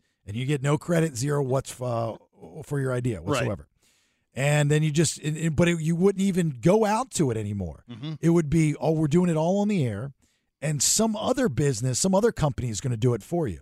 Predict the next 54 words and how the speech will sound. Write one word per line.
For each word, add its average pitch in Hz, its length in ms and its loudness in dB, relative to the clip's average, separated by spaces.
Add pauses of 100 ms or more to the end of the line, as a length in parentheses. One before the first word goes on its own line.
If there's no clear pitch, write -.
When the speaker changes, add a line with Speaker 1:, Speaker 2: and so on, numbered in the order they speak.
(120)
Speaker 2:
Right, 131 240 -2
and 135 120 -8
then 131 140 -8
they're 127 160 -6
gonna 123 220 -8
get 113 160 -10
all 117 160 -4
of 117 120 -6
the 113 400 -4
r-, 120 160 -18
reward. 120 540 -8
I 160 40 4
Speaker 1:
Right, 160 120 2
Speaker 2:
guess 127 80 -4
Speaker 1:
we're 190 80 4
Speaker 2:
is 240 60 0
Speaker 1:
gonna 247 120 0
let 220 140 2
the 190 80 -2
red 175 200 0
cross, 180 220 -4
we're 165 120 0
gonna 185 80 2
let 160 120 -2
every-, 170 200 -4 (240)
instead 208 240 2
of 175 100 2
you 226 260 2
actually 196 420 -2
going 220 640 0
to 180 440 2 (240)
Sam's 196 440 2
Club 131 300 -6
or 117 60 -6
Costco, 139 560 -4 (200)
getting 160 220 -4
pallets 175 560 -2
of 139 80 0
water. 131 440 -2 (200)
You 208 60 -2
know, 208 80 -2
water 226 200 2
is 170 100 2
always 143 240 2
the 110 60 -12
go-to, 104 280 -10
right? 101 160 -6 (260)
Speaker 2:
Because - 140 -2
Speaker 1:
Pallets 202 280 2
Speaker 2:
it's - 40 2
Speaker 1:
of 175 60 0
Speaker 2:
easy, 151 80 0
Speaker 1:
water. 123 300 -2
Speaker 2:
yeah. - 180 -18